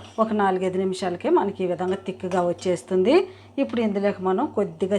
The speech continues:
చిటికెడంతా ఎల్లో ఫుడ్ కలర్ వేసుకుందాము. మీకు కలరు నచ్చకపోతే స్కిప్ చేసేయండి. నేనైతే కొద్దిగా వేసాను, వేయడం వల్ల కలర్ చాలా బాగుంటుంది. ఇప్పుడు ఇందులోనే కొద్దిగా అంతా యాలక్కల పొడి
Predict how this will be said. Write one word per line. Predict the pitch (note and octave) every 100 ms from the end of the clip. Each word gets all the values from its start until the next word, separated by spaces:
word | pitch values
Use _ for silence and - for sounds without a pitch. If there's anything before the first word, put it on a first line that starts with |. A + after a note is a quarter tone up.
| G3+
చిటికెడంతా | G#3 G#3+ G#3 F#3 F3+ F#3 B3+ F#4 - - - G#3+
ఎల్లో | G#3 G3+
ఫుడ్ | G3 F#3 -
కలర్ | F3+ F3 E3+
వేసుకుందాము. | E3+ - F#3 E3+ F3 F3 D4 F#4+
మీకు | A3+ G#3+ - E4 -
కలరు | G3 F#3 F#3 D#4 G4+ - - - G3+
నచ్చకపోతే | G3+ F#3+ F#3+ F#3 D#4 D4
స్కిప్ | - G3+ -
చేసేయండి. | F#3 E3+ F#3 F3 F3+ D#4+
నేనైతే | B3+ F#3 E3+ F#3 -
కొద్దిగా | F3+ - F#3 F#3 F3+
వేసాను, | F3 - F3+ A3 G4 - - - A3
వేయడం | A3 G3+ F#3+
వల్ల | F3+ - -
కలర్ | F3+ F3 -
చాలా | F#3 E3+ E3+ E3
బాగుంటుంది. | E3 E3 F#3+ F#3 G#3 E4+ F#4 - - B3
ఇప్పుడు | A#3 A3
ఇందులోనే | G3 G3 F#3+ G#3 G#3+
కొద్దిగా | F#3+ E3 G3 F#3 F3+
అంతా | F3 G#3 E4 F#4 - - - -
యాలక్కల | G#3 F#3+ F#3 E3+ E3
పొడి | F3